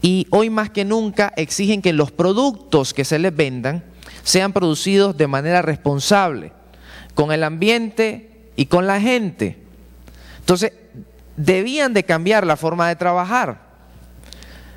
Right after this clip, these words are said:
Pero en ese momento, ante esa oportunidad,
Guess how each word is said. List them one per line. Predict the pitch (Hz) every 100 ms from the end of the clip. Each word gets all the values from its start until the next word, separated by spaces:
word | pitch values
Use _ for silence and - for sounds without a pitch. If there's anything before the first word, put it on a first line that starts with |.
| - - - - - - -
Pero | 208 202
en | 208
ese | 247 285
momento, | 269 247 240 226 196 175 196 - - - - - - - - - - -
ante | 147 147 - 160 156 - -
esa | 214 226
oportunidad, | 226 208 185 220 202 165 151 156